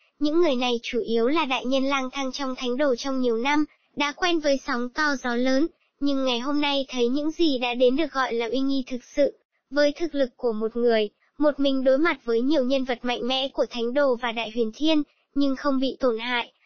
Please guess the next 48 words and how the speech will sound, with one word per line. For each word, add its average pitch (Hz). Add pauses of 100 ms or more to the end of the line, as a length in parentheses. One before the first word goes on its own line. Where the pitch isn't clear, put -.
(160)
lần 302
lượt 285
đẩy 262
lùi 233
truyền 233
nhân 277
của 262
Minh 254
Thổ 262
Chí 247
Tôn 294
cùng 247
với 233
một 277
người 240
tiền 233
nhiệm 240
của -
Bát 269
Ngự 311
Tiền, 262 (280)
một 294
chiến 277
tích 381
mà 269
tất 330
cả 269
mọi 226
người 240
có 240
thể 311
nhìn 226
thấy 233
mức 349
độ 302
nguy 254
hiểm 247
của 220
giao 233
thủ. 240 (640)
Nhưng 277
so 269
với 247
Tiêu 311
Viêm, 294 (360)
một 294
thiên 320
địa 277